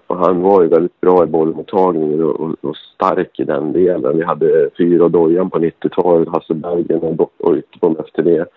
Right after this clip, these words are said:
Sen fick vi ett problem när, när vi tappade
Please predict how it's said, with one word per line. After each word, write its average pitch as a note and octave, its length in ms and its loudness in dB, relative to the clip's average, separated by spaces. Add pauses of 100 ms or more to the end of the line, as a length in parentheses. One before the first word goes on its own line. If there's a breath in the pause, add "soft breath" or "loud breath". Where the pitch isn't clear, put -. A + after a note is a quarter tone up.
(580 loud breath)
Sen G2 160 0
fick F#2+ 240 0
vi F#2 80 2
ett E2 200 0
problem F2+ 520 2
när, E2+ 180 0
när E2+ 380 0 (520)
vi E2+ 180 -2
tappade F#2+ 520 -2